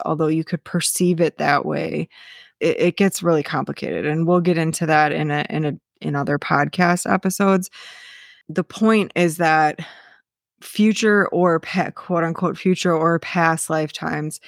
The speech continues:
will affect how clear your channel is in this lifetime. When you have traumas from p-, from any other lifetime, it can affect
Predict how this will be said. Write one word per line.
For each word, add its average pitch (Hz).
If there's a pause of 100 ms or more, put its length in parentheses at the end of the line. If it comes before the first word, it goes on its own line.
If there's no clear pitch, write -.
(520)
will 196
affect - (320)
how 180
clear 196
your 185
channel 160
is 151
in 156
this 160
lifetime. 151
When 180
you 214
have 180
traumas 165
from 156 (420)
p-, 175 (240)
from 160
any 214
other 180
lifetime, 160
it 156
can 175
affect 160